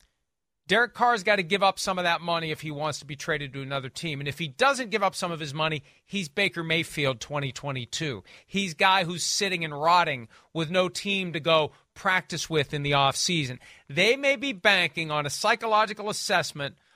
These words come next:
of the personality of Derek Carr that he will not sit there with his arms folded, stewing, knowing he's gonna get forty point four million, but he's not allowed to play for anyone. And in theory, he could barge in. He could say, "I'm here, deal with me."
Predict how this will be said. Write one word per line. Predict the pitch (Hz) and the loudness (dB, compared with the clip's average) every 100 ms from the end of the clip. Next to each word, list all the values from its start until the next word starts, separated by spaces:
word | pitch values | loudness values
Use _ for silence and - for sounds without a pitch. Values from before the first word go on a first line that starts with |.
| _ | _
of | 160 | -6
the | 147 | -6
personality | 143 226 226 - 214 202 202 180 156 | -6 -4 -2 -2 0 4 2 2 -4
of | 127 | 0
Derek | 170 175 160 - | 2 2 0 -6
Carr | - 165 131 110 - _ _ _ | 0 2 2 -2 -8 _ _ _
that | 170 | 0
he | 151 214 | 2 0
will | 262 269 | 2 2
not | 247 240 | 4 2
sit | - - 233 | 2 -2 0
there | 220 202 | 0 2
with | 185 | 2
his | 185 156 | 0 4
arms | 180 208 220 | 6 6 2
folded, | - - 220 214 202 147 135 117 _ | -8 0 4 6 4 2 -2 -6 _
stewing, | - - - - - 254 233 156 110 95 _ _ _ _ | -4 0 2 0 2 2 4 2 -4 -10 _ _ _ _
knowing | - 190 277 311 | 2 6 8 6
he's | 269 277 | 2 2
gonna | 240 240 | 2 4
get | 233 | 4
forty | - 240 226 208 _ _ - | 2 2 2 2 _ _ -2
point | 214 196 | 0 0
four | - 196 | 0 2
million, | 175 190 247 208 175 156 - _ _ | 4 4 4 4 2 0 -8 _ _
but | - 196 | 0 2
he's | 196 151 | 2 4
not | 190 190 | 4 6
allowed | 185 175 175 175 | 6 6 6 2
to | |
play | - - 240 269 | -8 2 2 2
for | - 202 | 0 0
anyone. | 160 143 123 117 69 - - - - | 2 0 -4 -8 -12 -18 -20 -14 -2
And | 262 | -2
in | 302 | -2
theory, | 247 330 320 294 | -6 0 0 0
he | 240 247 | -4 -4
could | 226 160 | -8 0
barge | 214 220 214 180 | 4 4 2 -2
in. | 208 214 208 | -2 -2 -2
He | 180 | -6
could | 196 190 | -6 -8
say, | - 208 202 190 | -2 0 2 2
"I'm | 185 | 0
here, | 175 170 190 190 | -2 -2 -2 -2
deal | 147 185 185 | -4 -2 0
with | 190 180 | -2 -4
me." | 185 180 | -6 -6